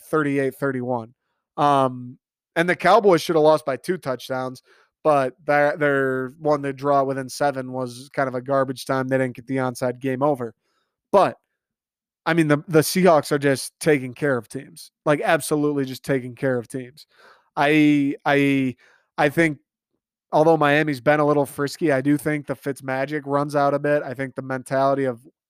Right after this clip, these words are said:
"I don't know how we beat the Seahawks," sets into that locker room. I think the Seahawks, I could very easily see this being, like,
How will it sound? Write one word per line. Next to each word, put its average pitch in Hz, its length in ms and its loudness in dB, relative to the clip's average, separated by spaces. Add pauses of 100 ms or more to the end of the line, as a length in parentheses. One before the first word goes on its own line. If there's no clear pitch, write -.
(120)
"I 143 100 0
don't 135 160 -4
know 131 100 -4
how 131 160 0
we 131 140 -4
beat 135 220 -6
the 135 80 -12
Seahawks," 139 500 0 (240)
sets - 400 0
into 143 160 -2
that 135 120 2
locker 127 400 0
room. 147 160 -2 (300)
I 147 60 -2
think 151 160 2
the 143 60 -4
Seahawks, 139 640 2 (420)
I 156 120 2
could 151 160 -2
very 147 280 4
easily 139 220 -2
see 143 160 -8
this 131 140 -8
being, 139 180 -6
like, 123 200 -8